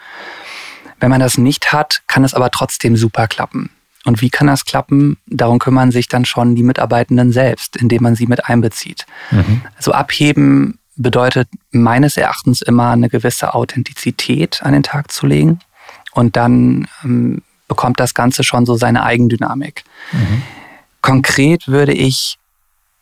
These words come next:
Speaker 1: wirklich einfach machen. Ich würde empfehlen, ähm, gerade im Bereich Mitarbeitende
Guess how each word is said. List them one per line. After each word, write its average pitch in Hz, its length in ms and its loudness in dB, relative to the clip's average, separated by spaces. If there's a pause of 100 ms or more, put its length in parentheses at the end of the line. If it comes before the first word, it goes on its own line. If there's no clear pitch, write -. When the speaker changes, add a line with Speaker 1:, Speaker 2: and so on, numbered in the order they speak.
Speaker 1:
wirklich 131 560 0
einfach 127 380 2
machen. 143 640 2
Ich - 220 -6
würde 123 460 2
empfehlen, 131 800 2 (580)
ähm, 120 340 2
gerade 127 420 0
im 120 200 2
Bereich 120 800 -2
Mitarbeitende 120 960 0